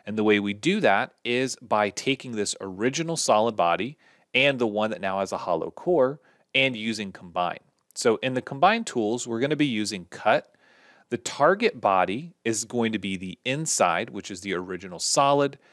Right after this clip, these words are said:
and the tool body is going to be the outside. So we wanna cut the outside away, but we do wanna keep the tools, and we're gonna say, "Okay."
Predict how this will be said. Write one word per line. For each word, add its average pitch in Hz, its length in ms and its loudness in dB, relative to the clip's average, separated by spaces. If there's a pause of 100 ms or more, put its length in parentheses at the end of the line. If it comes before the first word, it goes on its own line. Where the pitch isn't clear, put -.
(260)
and 120 100 -2
the 117 80 0
tool 196 320 -4
body 95 540 2 (100)
is 117 160 -4
going 110 340 -6
to 104 120 -10
be 87 380 -10 (100)
the - 240 -20
outside. - 640 0 (260)
So 104 100 -4
we 104 60 0
wanna 117 200 0
cut - 300 -2
the 135 160 -12
outside 101 380 2
away, 117 480 2 (260)
but 113 80 -8
we 117 140 -2
do 135 180 2
wanna 147 160 -2
keep - 300 -8
the 107 80 -10
tools, 120 480 2
and 92 100 -14
we're 95 100 -8
gonna 87 140 -10
say, 82 220 -4
"Okay." - 340 -2